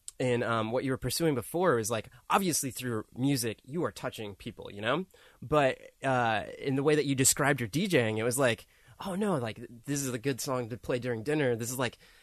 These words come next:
I'm, I'm, you're providing that value to those people and everything, so it's, it's really cool to hear about that. The music and everything that you're putting out now, man.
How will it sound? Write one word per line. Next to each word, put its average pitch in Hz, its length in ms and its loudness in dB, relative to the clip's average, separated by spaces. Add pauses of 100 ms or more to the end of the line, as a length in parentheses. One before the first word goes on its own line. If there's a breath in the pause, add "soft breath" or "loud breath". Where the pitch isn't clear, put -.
(120)
I'm, 131 240 -2
I'm, 120 180 -2 (200)
you're 147 180 0
providing 151 440 6
that 120 140 2
value 147 280 6
to 143 80 4
those 143 180 4
people 165 380 8
and 156 200 6
everything, 160 480 4
so 156 160 4
it's, 127 160 2
it's - 180 -8
really 175 360 6
cool 147 280 0
to 120 60 -2
hear 113 180 -4
about 101 220 -8
that. 98 240 -10 (340 soft breath)
The 120 80 -2
music 165 380 4
and 151 100 -4
everything 147 340 0
that 139 80 2
you're 117 100 0
putting 135 240 0
out 120 140 4
now, 127 200 6
man. 110 340 -4